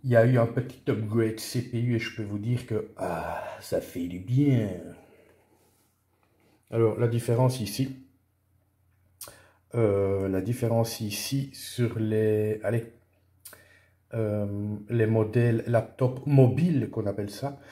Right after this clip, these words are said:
c'est que l'on peut quand même faire un upgrade C P U. Les laptops,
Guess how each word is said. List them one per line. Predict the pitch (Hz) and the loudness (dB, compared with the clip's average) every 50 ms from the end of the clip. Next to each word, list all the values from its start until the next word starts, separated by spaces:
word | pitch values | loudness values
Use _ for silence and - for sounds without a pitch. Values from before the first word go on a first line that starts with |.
| - - - - - - - | -20 -18 -18 -18 -20 -20 -10
c'est | - - 117 113 | -4 -2 -2 0
que | - 131 | 2 2
l'on | 117 117 117 113 | 4 4 4 2
peut | - - 120 113 - - - | 0 -2 -4 -6 -6 -6 0
quand | - 180 160 147 139 | 4 4 6 6 6
même | 131 123 131 143 143 | 4 2 2 2 0
faire | 139 - 127 123 110 | 0 -2 -2 -2 0
un | 117 117 117 | 0 0 0
upgrade | 113 110 113 113 127 131 127 131 | -2 -2 0 0 0 0 0 -2
C | - - 131 127 | -4 -2 -2 -2
P | 127 127 - 127 120 | -2 -2 -4 -4 -2
U. | 120 110 107 - - _ - - - - - _ _ | -2 -4 -6 -8 -14 _ -20 -20 -20 -20 -20 _ _
Les | - 123 123 120 120 120 120 117 | -2 0 2 4 4 4 4 4
laptops, | 127 139 139 135 - - - - - 156 156 147 127 107 104 117 | 6 4 4 2 0 -10 -10 -4 0 0 2 2 0 -2 -6 -10